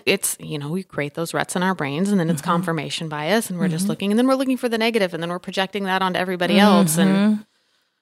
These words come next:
Speaker 1: we're looking for all the ways people are hurting us, and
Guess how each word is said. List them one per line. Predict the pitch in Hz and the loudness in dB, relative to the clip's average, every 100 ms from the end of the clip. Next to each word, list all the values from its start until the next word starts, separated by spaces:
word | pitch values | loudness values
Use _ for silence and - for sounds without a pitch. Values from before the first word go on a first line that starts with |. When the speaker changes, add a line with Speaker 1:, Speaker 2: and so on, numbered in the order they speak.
| _ _ - | _ _ -8
Speaker 1:
we're | 170 | -8
looking | 180 175 | -6 -2
for | 185 | 2
all | 185 208 226 | 4 4 4
the | 202 | 4
ways | 185 165 160 - | 2 0 -4 -8
people | - - - | -12 -10 -10
are | 156 | -6
hurting | 156 156 151 | -6 -6 -6
us, | - 151 - | -6 -8 -8
and | - 160 - | -8 -8 -10